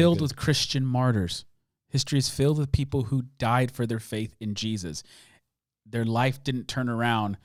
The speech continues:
Speaker 1: you know, for the good next week type of thing.
Speaker 2: Yeah.
Speaker 1: Next week is, what are we doing next week?
Speaker 2: Oh my gosh, I probably should have written that down. Hold on. I've been
Speaker 1: Let's see.
Speaker 2: thinking about all of them too much. I believe that next week is, uh,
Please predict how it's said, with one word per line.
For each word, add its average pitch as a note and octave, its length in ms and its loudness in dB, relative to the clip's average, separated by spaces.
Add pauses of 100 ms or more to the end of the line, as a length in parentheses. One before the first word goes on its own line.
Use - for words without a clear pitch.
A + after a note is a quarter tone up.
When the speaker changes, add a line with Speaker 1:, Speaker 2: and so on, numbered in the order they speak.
(540)
Speaker 1:
you A2 120 -2
know, F#2 280 -2 (580)
for - 200 -2
the G#2 100 0
good G#2+ 300 -2
next G#2 340 -4
week G#2 240 -4
type F2+ 260 -6
of F#2 80 -4
thing. D#2 280 -8
Speaker 2:
Yeah. G#2 180 2 (460)
Speaker 1:
Next D#3 320 2
week F#3 240 -6
is, B2 340 -8 (160)
what C#3 100 -4
are D3+ 40 -2
we D3 80 -2
doing C#3+ 200 -2
next C#3 280 -2
week? A#2+ 240 -6
Speaker 2:
Oh C#3 100 2
my G#2 140 0
gosh, A2+ 240 2
I - 20 -4
probably A2+ 240 4
should A2 140 0
have G2+ 100 2
written G#2+ 140 0
that G#2 160 0
down. A2 240 2 (340)
Hold G#2+ 160 4
on. F#2 380 0
I've G#2+ 120 2
been G#2+ 100 4
Speaker 1:
Let's G#2 60 0
see. - 60 6
Speaker 2:
thinking A#2+ 160 6
about A2+ 200 6
all A2 160 8
of G#2 60 4
them F#2+ 120 2
too G#2 160 0
much. F#2+ 240 2 (260)
I A#2 80 6
believe C#3 600 6
that C#3 180 4
next B2+ 360 4
week A2+ 400 4
is, G#2 400 6
uh, G2 440 2